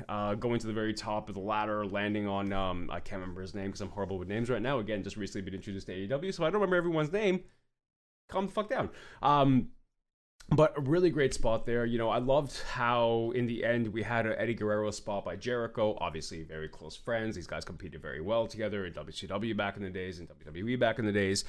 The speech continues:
Uh, and getting that finish off with the frog splash, really, really beautiful, uh, tribute there, and really, really happy to see that. These guys actually did a great job with it. One thing I will say is the fact <laughs> that they added hockey sticks as the weapons. Holy shit, that is not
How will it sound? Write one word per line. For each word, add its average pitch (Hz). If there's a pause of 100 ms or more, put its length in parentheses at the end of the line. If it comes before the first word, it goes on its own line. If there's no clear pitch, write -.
(380)
Uh, 90
and 107
getting 110
that 104
finish 101
off 95
with -
the 98
frog 104
splash, 104
really, 101
really 92
beautiful, 92 (320)
uh, 80
tribute 117
there, 110
and 101
really, 107
really 95
happy 95
to 85
see 123
that. 113
These 110
guys 95
actually 95
did 95
a 90
great 107
job 101
with 101
it. 101 (180)
One 165
thing 185
I 160
will 143
say 143
is 139
the 135
fact 151
<laughs> -
that 151
they 139
added 135
hockey 156
sticks -
as 156
the 135
weapons. 214 (180)
Holy 214
shit, -
that 180
is 170
not 185